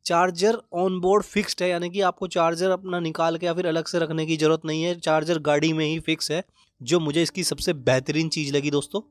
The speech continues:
बस आपको वायर निकालनी है और प्लग में लगा देनी है, चार्जर को बार बार हिलाने की ज़रूरत नहीं है। तो चार्जिंग टाइम जैसे कि फास्ट चार्जर बता रहे हैं तो पाँच से छः घंटे तो दोस्तों होगा ही होगा, मैं इस बारे में कोई कन्फर्मेशन नहीं कह सकता हूँ।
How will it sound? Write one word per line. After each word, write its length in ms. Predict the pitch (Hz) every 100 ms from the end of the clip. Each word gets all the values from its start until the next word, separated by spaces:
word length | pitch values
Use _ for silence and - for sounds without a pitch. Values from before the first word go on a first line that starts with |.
| _ _ -
बस 240 | 139 180
आपको 260 | 175 - 175
वायर 280 | 147 160 180
निकालनी 420 | 170 170 170 175
है 60 | 180
और 140 | 170
प्लग 300 | - 165 147
में 120 | 151 196
लगा 280 | 143 135 135
देनी 240 | 143 143
है, 100 | 180
चार्जर 400 | - 156 147 151
को 120 | 151 147
बार 180 | 143
बार 160 | 143 156
हिलाने 300 | 139 135 139
की 100 | 175
ज़रूरत 280 | 139 135 139
नहीं 200 | 135 131
है। 100 | 120 _ _ _ -
तो 60 | 160
चार्जिंग 420 | 185 185 202 220
टाइम 300 | 196 220 220 _ _ _ 143
जैसे 260 | 156 196
कि 220 | 190 220 - -
फास्ट 240 | 165 165 -
चार्जर 260 | 190 185 185
बता 240 | 180 170
रहे 100 | 190
हैं 100 | 190
तो 60 | 196
पाँच 240 | 170 170
से 80 | 175
छः 180 | - 160
घंटे 240 | 156 151
तो 60 | 156
दोस्तों 300 | 139 - 214
होगा 220 | 151 143
ही 60 | 151
होगा, 220 | 151 180
मैं 140 | 165
इस 100 | 165 -
बारे 180 | 143 147
में 80 |
कोई 140 | 156 208
कन्फर्मेशन 520 | 156 139 143 135 196 208
नहीं 240 | 127 123
कह 120 | 120
सकता 280 | 110 117 -
हूँ। 120 | 110